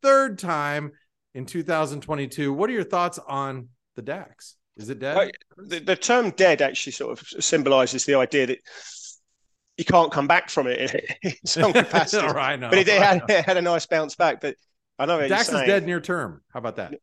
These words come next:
Speaker 2: Yeah, I like that. Um,
Speaker 1: <laughs>
Speaker 2: well, we've, we've, we've, we've, we've closed below the swing low that we got on the, on the twenty-ninth of November.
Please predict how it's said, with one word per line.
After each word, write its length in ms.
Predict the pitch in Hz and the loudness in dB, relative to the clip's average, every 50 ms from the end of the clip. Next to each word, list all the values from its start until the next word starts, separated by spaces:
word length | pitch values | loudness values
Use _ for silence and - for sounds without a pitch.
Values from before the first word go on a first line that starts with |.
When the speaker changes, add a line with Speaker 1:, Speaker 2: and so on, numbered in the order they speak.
| _ _ - | _ _ -8
Speaker 2:
Yeah, 180 | 127 131 127 | -6 -2 0
I 40 | 143 | 0
like 140 | 147 151 - | 0 0 0
that. 200 | - 131 - - _ _ _ - 131 | -2 -4 -6 -8 _ _ _ -2 0
Um, 340 | 135 135 131 135 131 131 139 196 180 147 - - | 2 2 2 0 -6 -12 -14 -14 -14 -14 -16 -18
Speaker 1:
<laughs> 280 | - - - - - | -20 -20 -20 -4 2
Speaker 2:
well, 100 | 180 185 | 4 6
we've, 180 | 196 202 - - | 6 6 4 2
we've, 200 | 208 202 - - | -2 -2 0 0
we've, 180 | 196 185 - - _ _ - | -4 -4 -4 -6 _ _ -2
we've, 200 | 170 160 - - | -2 -2 -2 -2
we've 280 | - 156 170 160 - | 0 2 2 2 0
closed 520 | - - - 208 220 214 185 151 127 - - | 0 4 6 6 8 8 6 2 0 0 2
below 460 | 147 147 139 139 139 135 131 131 131 - _ _ _ _ _ _ _ _ _ - 156 165 _ _ | 6 6 8 8 6 6 2 0 -2 -6 _ _ _ _ _ _ _ _ _ -20 -20 -20 _ _
the 120 | - 156 151 | -10 -8 -4
swing 380 | - - - - 180 160 147 | -4 -2 2 2 4 4 4
low 240 | 143 143 143 139 135 | 6 6 6 6 6
that 120 | 131 127 - | 4 0 -2
we 120 | 135 127 | -4 -2
got 180 | - 139 131 - | 0 0 0 0
on 140 | 135 131 131 | -2 -4 -4
the, 280 | 127 127 123 123 117 | -6 -6 -6 -6 -6
on 140 | - - 127 | -6 -6 -6
the 100 | 123 120 | -6 -6
twenty-ninth 720 | - - - 151 139 135 - - 127 127 123 117 - - - | -6 -4 0 0 0 0 0 0 2 2 2 2 0 -4 -12
of 100 | 117 127 | -6 -2
November. 720 | 123 123 123 123 120 143 143 143 143 135 127 101 73 | 0 0 0 2 2 0 0 0 0 -2 -2 -4 -4